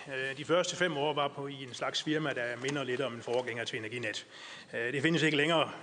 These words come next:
Øh, nu ejes det af Energinet. Derefter så har jeg tyve års forskningsmæssig erfaring på Universitetet i Aalborg, Institut for Energiteknik,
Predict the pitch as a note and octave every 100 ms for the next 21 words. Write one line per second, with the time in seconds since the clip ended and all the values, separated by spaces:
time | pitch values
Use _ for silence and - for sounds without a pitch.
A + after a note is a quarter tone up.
0 | C#3+ B2 B2 B2 C#3 C#3 C#3+ C#3 A#2 A2+
1 | A2+ A#2+ A#2 - - - - F3 G3 F#3+
2 | D#3+ F3+ E3 - A#3 F#3 E3 - F3 E3+
3 | D#3 D3+ C#3+ D#3 C3+ D#3+ D3+ C3+ C#3+ C#3
4 | C3+ C3+ A#2+ F3 F3 C#3 C#3 G#3 G#3+ C#3+
5 | - F#3+ D3+ - C3+ - - C#3+ C3 G#3+
6 | G3 F#3+ -